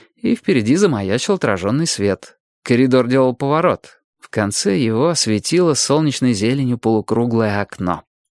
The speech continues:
«Ура!» шёпотом сказал Драчун.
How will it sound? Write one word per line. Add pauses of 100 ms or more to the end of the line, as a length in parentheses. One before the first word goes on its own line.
(960)
«Ура!» (380)
шёпотом
сказал
Драчун.